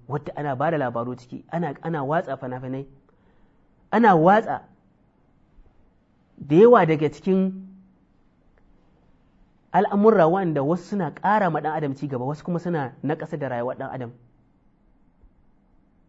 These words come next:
Wannan saluloli da gasu nan muna ta amfani da su, kullum ana ƙara masu ci gaba, kwamfuta wadda muke aiki da ita. Ma'ana za ka ce,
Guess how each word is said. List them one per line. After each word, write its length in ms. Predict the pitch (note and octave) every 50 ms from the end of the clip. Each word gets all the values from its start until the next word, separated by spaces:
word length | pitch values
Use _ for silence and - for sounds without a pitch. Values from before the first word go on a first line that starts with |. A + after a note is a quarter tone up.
| _ _ _ _ _ _ _ _ _ _ _ -
Wannan 640 | - B2+ D3+ G#3 A#3 A#3+ A#3+ A3+ F#3 D#3+ D3 - - -
saluloli 560 | - D3+ C#3 E3 E3+ F3+ F3 F3 F3 F#3 E3+
da 80 | D#3
gasu 260 | C3+ C#3 C3+ C3+ - E3
nan 100 | E3 F3
muna 160 | E3+ D3+ C#3
ta 120 | - -
amfani 280 | - B2 - B2+ C#3 C#3
da 80 | B2+
su, 160 | A2+ - B2 - _ _ _ _ _ _ _ _ _ _ _ _ _ _
kullum 380 | - F#3+ G3+ G3 G3+ G3+ G3+ F#3+
ana 180 | F#3+ F3 D3+
ƙara 360 | D3+ - - F#3 F#3+ F#3 F#3
masu 180 | F#3 F3+ E3+ -
ci 180 | - - D#3+ C#3
gaba, 240 | C3+ B2+ B2+ C#3 - _ _ _ _ _ _ _ _ _ _ -
kwamfuta 500 | - F3 E3 F3 F3 A#3 A#3 A3 A3 F#3+
wadda 180 | F#3 F#3+ E3 F3
muke 220 | F3+ F3 F3 D3
aiki 240 | - D#3+ E3 D#3+ C#3
da 80 | - -
ita. 240 | C3 - C#3 C3+ - _ _ _ _ _ _ _ _ _ _ _ _ _ _ _ _ _ _ _ _ _ _ _ _ _ _ _ -
Ma'ana 360 | D3 F3+ - - A3 A#3 A3+
za 180 | F#3+ A#3+ C4+ C#4+
ka 120 | - F3+
ce, 240 | - - F3+ C#3+